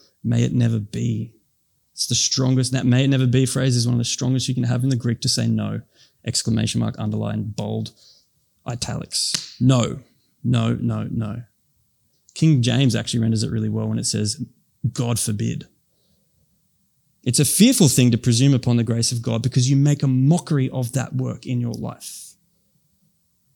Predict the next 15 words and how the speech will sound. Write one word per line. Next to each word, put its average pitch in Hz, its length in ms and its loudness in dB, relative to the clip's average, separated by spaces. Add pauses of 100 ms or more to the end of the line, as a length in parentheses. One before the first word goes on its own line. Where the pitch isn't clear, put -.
(680)
And 127 80 0
if 113 80 0
you're 143 100 4
his 135 120 2
child, 139 560 0 (1080)
Hebrews 117 400 -4
twelve 120 220 -4
seven, 120 340 0
what, - 300 -8 (340)
what 123 220 -6
dad 113 200 -2
doesn't 117 260 -2
discipline 117 360 -4
his 117 120 -4
kids. - 340 -14